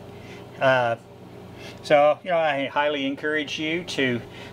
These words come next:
uh, you know, if you have any interest in doing leather work at all, reach out, you know, check out Tandy, Tan-, I think it's tandy dot com or tandy leather dot com.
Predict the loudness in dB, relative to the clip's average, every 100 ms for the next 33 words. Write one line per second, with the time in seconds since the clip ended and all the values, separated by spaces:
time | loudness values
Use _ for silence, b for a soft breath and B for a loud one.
0 | 2 4 6 2 0 -6 2 4 4 2
1 | -2 -2 0 -2 0 2 4 6 4 4
2 | 2 0 2 2 2 B B -12 -4 2
3 | 2 2 -4 -8 -4 -2 2 2 2 -2
4 | -6 2 2 2 -6 -10 -4 2 4 4
5 | 0 -2 2 2 4 2 2 0 0 0
6 | 0 0 2 2 4 4 4 0 -2 -2
7 | -2